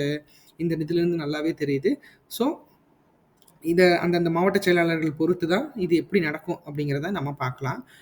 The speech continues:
அடுத்தது பார்த்தீங்கன்னா, ரெண்டாயிரத்தி பதினாறுல அதிமுக முப்பத்தேழு புள்ளி தொண்ணூறு சதவீதமும், ரெண்டாயிரத்தி பத்தொன்பதுல இருபத்தொன்னு புள்ளி அறுபத்தாறு சதவீதமும், ரெண்டாயிரத்தி இருபத்தி ஒண்ணுல முப்பத்திரெண்டு புள்ளி நாற்பது சதவீதமும், ரெண்டாயிரத்தி இருபத்தி நாலுல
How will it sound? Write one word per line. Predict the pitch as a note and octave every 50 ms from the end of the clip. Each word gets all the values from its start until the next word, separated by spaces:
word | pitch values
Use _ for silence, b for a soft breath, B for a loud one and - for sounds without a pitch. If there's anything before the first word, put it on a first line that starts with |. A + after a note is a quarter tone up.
| b b b
அடுத்தது | - E3+ G#3 G#3 C4 B3+ A3
பார்த்தீங்கன்னா, | A#3 G#3 G3+ - G#3 F#3+ F#3 F3 E3+ E3 F#3+ B3+ E4 - B B B B B
ரெண்டாயிரத்தி | - E3+ G3 A#3 A#3 B3 G3+
பதினாறுல | G#3 F#3 G#3 A3 A3+ A3 G3+ G3+ F#3 A3 B3+ - - - -
அதிமுக | - - - G#3+ G#3 G3+ - - F#3+
முப்பத்தேழு | F3+ F3 - G3+ G3+ G#3 G3+ F#3+
புள்ளி | F#3+ F3+
தொண்ணூறு | - F3 E3+ F3 F3 E3
சதவீதமும், | - E3 D#3 D3+ D3+ D3 D3 F#3 A3
ரெண்டாயிரத்தி | G3+ E3+ F#3 G#3 G#3 G#3+ -
பத்தொன்பதுல | F3 - G3+ G#3 G#3 G3+ F#3+
இருபத்தொன்னு | E3+ E3 F#3 F#3+ F#3+ G3+ F#3+ F#3+
புள்ளி | - F3+ E3
அறுபத்தாறு | D#3 D3+ D#3 E3+ - E3+ D#3 D3+
சதவீதமும், | D3+ D3+ D3 D3+ D#3 D3 C#3+ B2+ C#3+ G3+ A#3+
ரெண்டாயிரத்தி | E3 E3+ G3 G#3+ G#3 -
இருபத்தி | E3 F3 E3+ F#3+ F#3 G3
ஒண்ணுல | F#3 F3 D#3+
முப்பத்திரெண்டு | D#3 D3 D3 - G#3 - G#3 G3 F#3 F3
புள்ளி | - F3 D3+ D3+
நாற்பது | D3+ D3+ - D#3 D3 D3+ E3
சதவீதமும், | D3+ D3+ D3+ C#3+ C#3+ - F#3 B3 - B B B B B
ரெண்டாயிரத்தி | - E3 F#3+ A3+ A3 -
இருபத்தி | F#3+ G3 G3+ G3+ G3
நாலுல | F#3+ F3+ E3+